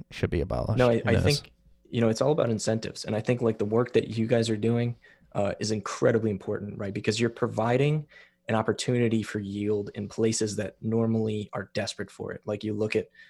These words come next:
Speaker 2: what's going on in, in the oil markets right now, and you look at this, this, this desperate need for solvency, this desperate search for alternative uses of resources to find yield. And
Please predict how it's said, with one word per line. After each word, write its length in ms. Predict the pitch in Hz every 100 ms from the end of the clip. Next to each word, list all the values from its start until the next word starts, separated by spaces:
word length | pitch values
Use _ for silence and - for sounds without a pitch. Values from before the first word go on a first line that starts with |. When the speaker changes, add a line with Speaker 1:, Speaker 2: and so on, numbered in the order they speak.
| _
Speaker 2:
what's 160 | - 113
going 180 | 127 117
on 280 | 110 110 92
in, 300 | 107 107 104
in 120 | 110
the 80 | 110
oil 220 | 110 107
markets 380 | 104 98 101 -
right 180 | 104 -
now, 280 | 98 98 - _ _
and 100 | 107
you 100 | 107
look 340 | 104 107 120 -
at 220 | 104 - _ _ _ -
this, 200 | 107 -
this, 280 | 104 - - -
this 180 | 107 - - -
desperate 460 | 110 - - -
need 340 | 110 107 104 -
for 120 | 101
solvency, 800 | - 104 104 98 95 98 95 104
this 180 | 139 -
desperate 500 | - 117 - 110 104
search 500 | - 113 98 - - - -
for 180 | 113 104
alternative 840 | 101 - 123 117 117 117 117 117 _ _ -
uses 440 | 110 113 110 98
of 180 | 98 101
resources 760 | 107 107 101 98 101 98 - - _ _ -
to 160 | 101
find 460 | 95 - 104 107 104
yield. 480 | 101 104 98 95 - _ _ -
And 280 | 107 98